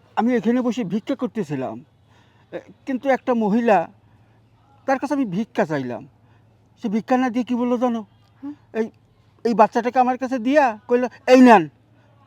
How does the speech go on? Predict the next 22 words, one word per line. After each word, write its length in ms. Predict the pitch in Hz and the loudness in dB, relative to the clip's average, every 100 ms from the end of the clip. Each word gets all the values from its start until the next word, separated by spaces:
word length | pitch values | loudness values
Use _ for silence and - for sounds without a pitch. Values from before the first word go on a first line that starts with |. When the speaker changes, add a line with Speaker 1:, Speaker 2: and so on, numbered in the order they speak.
| _ - | _ 0
Speaker 1:
এ, 300 | 240 - 233 | 0 4 4
এটাকে 240 | 254 220 | 4 8
রাখেন, 320 | 240 170 147 120 _ _ _ _ | 8 8 0 -4 _ _ _ _
এ, 340 | 240 - 175 240 | -2 0 -2 -2
এটাকে 220 | 277 277 | 2 4
আমি 120 | 262 | 4
পালতে 320 | 254 247 240 | 6 4 4
পারবো 260 | 226 196 180 | 0 -2 -4
না।" 160 | 160 151 _ _ _ - | -8 -14 _ _ _ -12
এই 60 | |
কেমন 260 | 294 269 214 | -2 0 0
কথা? 340 | 175 151 143 139 _ _ _ - | -4 -10 -14 -16 _ _ _ -4
নিজের 260 | 339 330 | 0 0
সন্তানকে 760 | 254 - 254 214 247 208 240 208 - _ | -2 -2 -4 -2 -4 -2 -4 -4 -6 _
এইভাবে 320 | 269 269 285 269 | -6 0 0 0
কেউ 180 | 285 | -4
দিয়ে 240 | 214 247 269 | 0 0 2
যায়? 280 | 269 202 190 _ _ _ _ _ _ _ | 2 0 -4 _ _ _ _ _ _ _
আমি 180 | 240 302 | -2 0
অনেক 200 | 302 277 | 0 2
ডাকাডাকি 400 | 302 294 269 226 | 2 4 0 0
করলাম, 380 | 196 160 135 | -2 0 -4